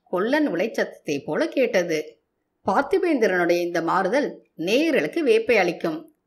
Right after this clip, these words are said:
ஏன், அவனிடமே நீ இப்படி ஆவாய் என்று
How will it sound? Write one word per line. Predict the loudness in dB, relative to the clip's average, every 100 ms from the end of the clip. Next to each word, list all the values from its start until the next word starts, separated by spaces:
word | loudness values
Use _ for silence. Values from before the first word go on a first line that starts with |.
| 0
ஏன், | 0 0 -6 -14 _ -4
அவனிடமே | -2 0 -2 -2 0
நீ | 0
இப்படி | 0 -2 0 0
ஆவாய் | 0 2 4 2
என்று | 2 2